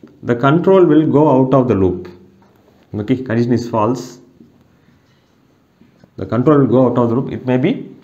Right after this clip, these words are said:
the next statement after the loop, or it may be stop. Okay, so this is the way we have to draw a while loop in a flowchart. We are applying the while loop for the various operations. Okay,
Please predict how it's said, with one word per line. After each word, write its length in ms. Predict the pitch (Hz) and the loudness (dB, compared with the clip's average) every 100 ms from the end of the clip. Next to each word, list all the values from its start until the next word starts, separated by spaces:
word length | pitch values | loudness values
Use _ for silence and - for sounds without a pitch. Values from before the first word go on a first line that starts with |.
| _ _ _ - | _ _ _ -10
the 180 | 120 120 | -4 -2
next 260 | 123 - | -2 -4
statement 440 | 160 156 147 156 131 | -4 -2 0 0 0
after 220 | 120 131 | 0 0
the 100 | 123 | 0
loop, 180 | 160 180 | 0 0
or 160 | 120 | -2
it 120 | 117 | -2
may 120 | 127 120 | -2 -2
be 280 | 147 - - - | -2 -4 -10 -20
stop. 680 | - - - 101 - - - _ _ 131 | -20 -10 -2 -2 -2 -10 -20 _ _ -8
Okay, 280 | 131 254 - - - _ _ _ _ _ | -6 -8 -12 -20 -20 _ _ _ _ _
so 160 | - | -2
this 200 | 165 156 | 0 4
is 160 | 196 180 | 4 4
the 120 | 175 | 2
way 380 | 147 202 - - - - _ _ _ _ _ _ - | 4 2 0 -8 -18 -20 _ _ _ _ _ _ -6
we 140 | 135 | -2
have 200 | 147 151 | 2 2
to 100 | 151 | 0
draw 300 | 120 139 156 | 0 2 2
a 180 | 156 143 | 2 2
while 220 | 117 127 | 2 2
loop 240 | 156 160 135 | 2 0 0
in 100 | 127 | -2
a 60 | |
flowchart. 580 | 123 123 117 151 208 - - _ _ | -2 -2 0 0 0 -6 -20 _ _
We 80 | - | -2
are 80 | 131 117 | 0 0
applying 260 | 107 175 180 | 2 2 2
the 80 | 131 | 2
while 220 | 120 131 | 2 2
loop 400 | 139 165 - - - _ _ _ | 2 0 -4 -14 -20 _ _ _
for 180 | - 120 | -6 -4
the 240 | 107 151 - - - _ _ _ | -2 -4 -6 -14 -20 _ _ _
various 720 | - 127 156 170 165 - - - - | 0 2 4 2 2 -4 -14 -8 -4
operations. 680 | 104 104 92 80 80 - - _ _ - | -2 0 -2 -6 -16 -18 -20 _ _ -14
Okay, 340 | 107 175 180 | -8 -8 -8